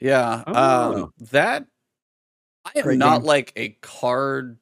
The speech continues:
Speaker 1: deck builder guy. Not, like, against,
Speaker 2: Cryption.
Speaker 1: just not really for. It's just, like, something I hadn't really ventured in too much, and people are like,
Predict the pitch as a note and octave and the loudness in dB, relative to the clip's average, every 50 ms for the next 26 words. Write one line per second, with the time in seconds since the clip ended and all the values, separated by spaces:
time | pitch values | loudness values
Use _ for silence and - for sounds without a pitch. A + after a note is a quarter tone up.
0 | _ - B2+ C3 - - E3+ E3+ E3+ F3 F#3 F#3 F3+ F#3+ F#3+ F#3+ G#3 A3+ A3+ G#3 | _ -4 -4 -4 -4 -6 -6 -6 -4 -4 -6 -2 0 0 2 2 0 -2 -4 -4
1 | F3 D#3+ F3 D#3+ - - D3+ - - B2 A#2+ - C3+ C#3 E3 - - - - D#3 | -2 -2 -2 -2 0 -2 -2 -2 -4 -8 -4 -2 0 0 0 -2 -4 -6 -6 -8
2 | - - D3+ C#3 - B2 B2+ B2+ A#2+ - - D3+ D3 D#3 E3 D#3+ C#3+ - C3+ - | -4 -4 -4 -4 -2 -2 -4 -4 -4 -4 -4 -4 -4 -4 -4 -6 -8 -8 -8 -6
3 | - B2 A#2 - - B2+ A#2 - A#2 A#2 A#2 A#2+ B2 B2 G#2 A2+ A#2 A#2 G#2+ G#2+ | -4 -4 -4 -6 -8 -12 -10 -10 -10 -8 -8 -6 -6 -8 -8 -10 -10 -10 -8 -8
4 | A#2+ B2+ - - E3 E3+ E3 D#3 F#3 E3 F3+ F#3 - - G3 F3 F3 D3+ D#3+ D3+ | -8 -8 -8 -10 -10 -10 -8 -8 -6 -6 -6 -6 -8 -8 -8 -8 -6 -2 0 0
5 | C#3+ C3+ - | 0 0 -2